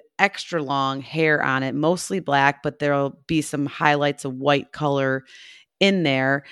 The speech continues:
uh, to make it just, just really flamboyant and just beautiful, beautiful, fluffy tail.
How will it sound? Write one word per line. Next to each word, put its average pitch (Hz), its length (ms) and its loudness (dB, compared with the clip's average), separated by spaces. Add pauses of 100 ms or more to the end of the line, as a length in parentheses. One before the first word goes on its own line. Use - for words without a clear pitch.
(260)
uh, 135 500 6 (280)
to 160 120 2
make 143 220 6
it 139 80 2
just, 135 180 -2
just 139 200 -2
really 143 760 6
flamboyant 135 1080 6
and 123 380 2
just 120 280 -4 (800)
beautiful, 156 640 6
beautiful, 139 400 4
fluffy 135 400 0
tail. - 540 2